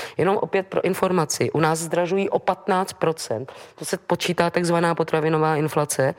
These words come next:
Eh, ve Francii dva devět, ve Švýcarsku jedna jedna a tak by se dalo pokračovat prostě.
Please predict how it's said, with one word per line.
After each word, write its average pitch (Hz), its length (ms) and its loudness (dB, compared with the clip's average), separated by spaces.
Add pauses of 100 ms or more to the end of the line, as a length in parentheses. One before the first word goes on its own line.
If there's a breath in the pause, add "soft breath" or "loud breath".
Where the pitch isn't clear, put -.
(420 loud breath)
Eh, 156 500 0
ve 156 120 -2
Francii 180 440 2
dva 165 180 2
devět, 165 360 2
ve 165 100 2
Švýcarsku 160 540 -2
jedna 160 280 2
jedna 151 460 2 (320 loud breath)
a - 60 2
tak 160 140 0
by 160 80 0
se 170 140 2
dalo 165 200 2
pokračovat 151 640 0
prostě. - 460 -2